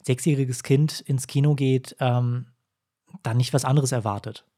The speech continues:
Also da, ähm, weil halt eben so viele Gags an ihr vorbeigehen oder an der Person vorbeigehen. Das, das finde ich halt ein bisschen komisch. Und man könnte jetzt sagen, ja gut, in der, ähm,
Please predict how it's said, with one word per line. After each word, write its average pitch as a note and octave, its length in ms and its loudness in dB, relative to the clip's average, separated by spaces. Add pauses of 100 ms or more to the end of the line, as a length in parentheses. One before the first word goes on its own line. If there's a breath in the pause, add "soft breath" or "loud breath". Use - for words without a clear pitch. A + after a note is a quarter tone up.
(540)
Also A#2 260 -6
da, A2+ 460 -4
ähm, A#2 440 -4
weil A#2 220 -2
halt B2 100 -4
eben B2+ 120 -2
so B2+ 80 -2
viele B2 200 -2
Gags - 380 -4 (140)
an C3 160 -2
ihr C3+ 160 0
vorbeigehen B2 560 0
oder A#2 140 -4
an A#2+ 80 -6
der A#2+ 60 -4
Person A#2+ 280 -6
vorbeigehen. A2 500 -6 (680 loud breath)
Das, C#3+ 220 -2
das D#3+ 160 0
finde D3 160 2
ich B2 60 -2
halt B2 120 0
ein B2+ 60 0
bisschen A#2+ 260 -4
komisch. A#2+ 460 -4
Und B2 220 -6
man B2 220 -2
könnte D3 300 0
jetzt - 140 -2
sagen, C3+ 280 0
ja B2+ 120 0
gut, E3+ 380 -6
in C#3 360 -2
der, B2 680 0
ähm, A#2 460 -2